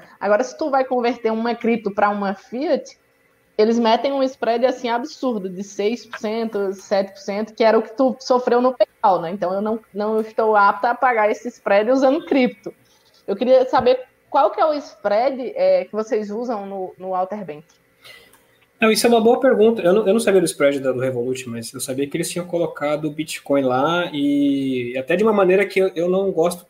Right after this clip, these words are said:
Speaker 2: tanto, que foi o que a, a XDEX fez aqui na época, né? Eles deixam você comprar e vender, mas não deixam você sacar, é, acho que nem depositar também, então isso é meio esquisito, né?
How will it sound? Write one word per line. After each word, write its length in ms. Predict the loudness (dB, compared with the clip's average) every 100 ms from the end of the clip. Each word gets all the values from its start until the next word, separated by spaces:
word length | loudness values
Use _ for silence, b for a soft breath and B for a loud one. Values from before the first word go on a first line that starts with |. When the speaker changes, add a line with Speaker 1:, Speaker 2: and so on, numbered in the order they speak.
| -6
Speaker 2:
tanto, 460 | -4 -2 -4 -14 -18
que 140 | _ -10
foi 180 | -8
o 20 | -2
que 120 | 0
a, 180 | 2 0
a 460 | -2 -4 -2 -2
XDEX 380 | -4 -2 -2 -2
fez 200 | -2 -2
aqui 220 | -2 -4
na 220 | -4 -2 -4
época, 280 | -8 -10
né? 160 | -8 -8
Eles 560 | -8 -6 -8 -10 -16 _
deixam 300 | -2 0 -2
você 120 | -4
comprar 680 | -2 -2 0 2 2 0 -8 _ -10
e 80 | -4
vender, 340 | -2 0 0
mas 180 | 2 0
não 120 | -2
deixam 240 | -2 -2 -4
você 220 | -6 -6
sacar, 680 | -4 -4 -4 -4 -2 -4 -10 _ _ _ _ _ _ _ _ -16
é, 100 | -10
acho 140 | -8
que 60 | -2
nem 100 | 0
depositar 520 | 2 2 0 -2 -4
também, 260 | -4 -6 -6
então 180 | -6
isso 180 | -10 -10
é 40 | -12 -6
meio 140 | -4
esquisito, 480 | -2 -2 -4 -6 _ _ _ _ _
né? 200 | -12 -12